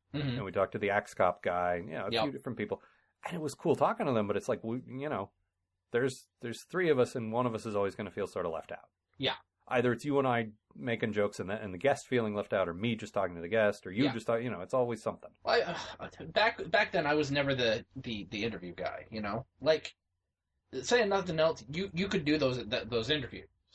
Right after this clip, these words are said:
Speaker 2: Sure, but that's being an objective sort of almost reporter. I did
Speaker 1: Mm-hmm.
Speaker 2: some horrible journalism back in the day. I remember some of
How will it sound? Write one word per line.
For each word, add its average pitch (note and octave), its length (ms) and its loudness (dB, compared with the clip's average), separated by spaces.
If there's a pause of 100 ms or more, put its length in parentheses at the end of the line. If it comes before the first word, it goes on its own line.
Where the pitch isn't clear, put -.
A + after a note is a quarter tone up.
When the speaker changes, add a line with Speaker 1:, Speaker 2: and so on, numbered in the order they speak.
(320)
Speaker 2:
Sure, A2+ 320 4
but - 180 -2
that's D3+ 220 4
being A#2+ 280 0
an G#2 60 0
objective G2+ 500 -2 (240)
sort G2+ 200 -2
of F#2 60 -2
almost F#2 300 0
reporter. F2 500 -2
I F2+ 60 -4
did F#2 260 -6
Speaker 1:
Mm-hmm. C3 220 -4
Speaker 2:
some F2 220 -8 (500)
horrible F#2 340 -2
journalism F#2 500 -2
back F2 160 -2
in F#2 60 -14
the F2+ 60 -8
day. E2 140 -4
I E2 80 -2
remember F2 400 -2
some F#2 180 -8
of E2 40 -10